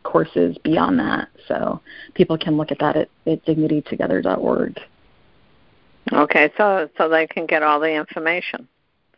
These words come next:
Speaker 1: Yep.
Speaker 2: That, that sounds terrific, because I know that once you've been put down enough, you can't get yourself together again.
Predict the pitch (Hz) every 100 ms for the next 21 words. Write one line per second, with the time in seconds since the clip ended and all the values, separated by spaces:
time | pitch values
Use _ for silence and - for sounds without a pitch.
0 | _ _ - 262 - _ _ _ - 196
1 | 196 175 - 202 214 - 202 180 - -
2 | 170 170 - 143 - - 160 165 160 156
3 | - 165 165 180 180 165 160 156 _ _
4 | _ _ _ _ 185 196 - 190 190 175
5 | - 180 - 175 170 165 165 185 160 -
6 | - - _ _ _ _ _ _ _ _
7 | - 185 185 - 175 165 175 - 160 -
8 | 151 147 - 156 165 156 151 143 156 147